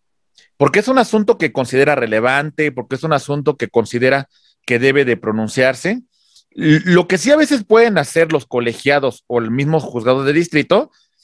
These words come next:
es considerar que es un asunto relevante, pero no pueden, eh, ellos remitirlo a la Corte, eh, porque son inferiores. La Corte es la que toma esta decisión, ¿eh? La Corte es la que debe considerar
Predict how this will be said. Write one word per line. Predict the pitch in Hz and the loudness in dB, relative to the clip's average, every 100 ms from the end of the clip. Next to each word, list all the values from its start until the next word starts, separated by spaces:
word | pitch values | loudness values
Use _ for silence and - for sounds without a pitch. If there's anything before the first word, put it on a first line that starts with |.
| - _ | -20 _
es | - 120 156 | -2 0 0
considerar | - 147 120 123 123 147 147 | 0 -2 0 0 2 2 0
que | 143 | -6
es | 139 | -8
un | 147 | -8
asunto | 120 135 139 | -6 -6 -2
relevante, | 135 160 165 170 180 | 2 4 4 2 -2
pero | 151 131 | -2 -2
no | 139 151 180 190 - | 0 2 2 2 2
pueden, | 165 165 165 165 - | 4 4 2 -2 -6
eh, | - 139 147 | -8 -4 0
ellos | 151 147 175 - _ _ _ | 0 0 -2 -4 _ _ _
remitirlo | 113 131 123 120 139 139 | -2 0 0 0 0 0
a | 139 | 0
la | 120 | -2
Corte, | - 131 - 95 87 _ _ | -2 -2 -4 -12 -14 _ _
eh, | 113 | -6
porque | 107 135 131 | -2 -2 -2
son | 131 160 | 0 0
inferiores. | 170 151 127 135 110 - _ _ _ | 0 0 2 2 0 -4 _ _ _
La | - 131 131 | -2 -2 2
Corte | 165 208 | 0 0
es | |
la | 208 | -2
que | - | -4
toma | 120 151 156 | -6 -6 -2
esta | 160 | -2
decisión, | 127 110 110 - 185 127 | -2 -4 -8 0 0 0
¿eh? | 185 202 _ _ _ _ | -2 -8 _ _ _ _
La | 120 127 | -2 0
Corte | - 160 | 0 0
es | 208 | 0
la | 196 | 0
que | 147 | 0
debe | 139 170 | 0 0
considerar | 175 131 123 120 139 208 | -2 -8 -4 0 0 -2